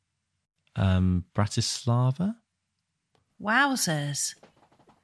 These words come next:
Speaker 1: Yeah, all over. She's been topping up her snow globe collection.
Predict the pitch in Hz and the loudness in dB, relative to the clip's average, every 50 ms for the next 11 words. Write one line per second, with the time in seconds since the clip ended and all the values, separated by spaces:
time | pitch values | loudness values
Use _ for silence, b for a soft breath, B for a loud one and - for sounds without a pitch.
0 | _ _ - 95 98 107 90 65 90 92 92 98 98 95 - - 78 80 - - | _ _ -4 0 0 0 2 2 2 4 4 4 4 4 4 2 0 0 -2 -4
1 | _ _ _ _ _ _ - - 110 101 - 104 98 92 92 90 78 - _ _ | _ _ _ _ _ _ -2 -2 -2 4 6 6 8 8 6 6 2 -2 _ _
2 | _ - - - - 101 95 90 - - 95 90 87 85 85 85 85 85 80 - | _ 0 0 2 4 4 4 4 4 4 4 4 6 4 4 2 2 0 -2 -6
3 | _ _ _ _ _ _ - - - - 98 95 92 - 82 76 78 80 - - | _ _ _ _ _ _ -10 -8 2 4 4 4 6 4 2 0 0 0 -2 -4
4 | 78 - - - - - 82 82 | -4 -4 -4 -6 -4 -2 -2 -4